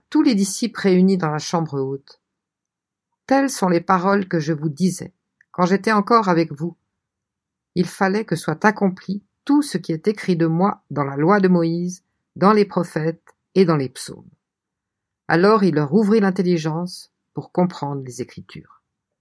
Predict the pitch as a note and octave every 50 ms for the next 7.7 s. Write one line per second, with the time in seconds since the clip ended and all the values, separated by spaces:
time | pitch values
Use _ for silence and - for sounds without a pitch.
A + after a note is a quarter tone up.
0 | _ _ _ _ - C#3 C#3+ - - C#3+ - D3+ C#3+ D3+ D3 D3 - D3 D3 D3+
1 | - - - - - - - - - A2 G#2 - - - - _ _ _ _ _
2 | _ _ _ _ _ _ _ _ _ _ _ _ _ _ _ _ _ _ _ _
3 | _ _ _ _ _ _ _ - - G3+ G3+ A#3+ B3+ C#4+ C#4 C4 B3+ B3 D4+ D#4+
4 | D#4 - G#3+ F#3+ F#3 F3+ F3+ A3 A3 G3+ - D#3+ - - - - - A#3+ B3+ A#3
5 | G#3+ G3 E3+ D3+ C#3+ C3 - - D#3+ D#3 - F#3 F3 - - F#3 F#3+ F3+ F#3 -
6 | D#3 - D#3+ D3+ C#3 C#3+ F3+ F#3 E3 D3 C#3+ C#3+ C#3 C3+ D3+ D#3+ C#3+ D#3 D#3 C#3
7 | C#3+ C3+ C3 C3 - - - - - - - - - -